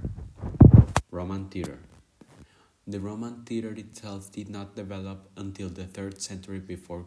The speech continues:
Christ. Although theatrical production was initially associated with religious festivals, the spiritual nature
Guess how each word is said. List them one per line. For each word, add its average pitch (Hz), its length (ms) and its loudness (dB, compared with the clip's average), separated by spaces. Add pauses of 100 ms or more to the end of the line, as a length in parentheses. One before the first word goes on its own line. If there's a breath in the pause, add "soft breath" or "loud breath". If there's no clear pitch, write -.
(100)
Christ. - 540 -18 (960 soft breath)
Although 101 300 -8
theatrical 113 500 -12
production 98 520 -12
was 98 220 -10
initially 95 400 -12
associated 92 720 -12
with 95 200 -14
religious 90 480 -14
festivals, - 800 -18 (960 soft breath)
the 110 80 -8
spiritual 117 420 -8
nature 107 480 -10